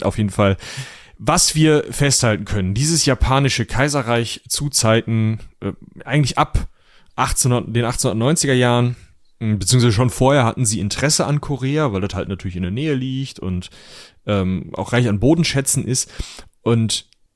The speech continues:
es gab ein Kaiserreich Korea, das zuerst mit China verbündet und oder unter chinesischer, also kaiserlich-chinesischer Vorherrschaft war. Dann gab's einen chinesisch-japanischen Krieg,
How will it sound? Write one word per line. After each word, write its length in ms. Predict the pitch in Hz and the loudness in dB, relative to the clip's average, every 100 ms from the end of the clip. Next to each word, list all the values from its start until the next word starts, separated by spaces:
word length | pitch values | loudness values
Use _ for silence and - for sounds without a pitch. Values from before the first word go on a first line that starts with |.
| _ | _
es 160 | 120 - | -4 0
gab 240 | 117 131 | 0 0
ein 180 | - 113 | 0 -4
Kaiserreich 580 | - 117 120 113 101 - | 0 2 2 2 -2 -4
Korea, 480 | - 92 113 180 175 | -8 -6 -2 0 0
das 300 | 120 - - | -2 -4 -6
zuerst 600 | 98 107 120 - - - - - | -4 0 0 0 -2 -8 -14 -16
mit 400 | 78 - 120 - | -14 -6 -4 -4
China 320 | - 123 113 | -2 -2 0
verbündet 600 | 107 95 131 160 151 147 | -2 0 2 4 2 0
und 360 | 147 143 147 - | 2 2 2 0
oder 400 | 135 139 131 123 | 0 2 2 2
unter 240 | 120 117 | -2 -4
chinesischer, 800 | 104 107 104 98 95 87 82 80 _ _ _ - | -4 -4 -2 -2 -4 -6 -8 -10 _ _ _ -16
also 180 | 87 - | -14 -10
kaiserlich-chinesischer 920 | - 110 110 101 - 95 98 90 95 | -4 -2 -2 -4 -8 -6 -6 -6 -10
Vorherrschaft 540 | - 127 139 139 123 117 | -6 -4 -4 -4 -6 -4
war. 180 | 120 | -4
Dann 140 | 107 95 | -2 -2
gab's 240 | 98 - | -4 -6
einen 340 | - 85 87 - - - - - | -8 -6 -6 -8 -16 -20 -20 -20
chinesisch-japanischen 1200 | - 110 104 107 101 98 104 - 98 90 85 - | -8 -4 -2 -2 -2 -4 -4 -4 -4 -4 -6 -10
Krieg, 400 | - 180 196 - | -4 -2 -2 -4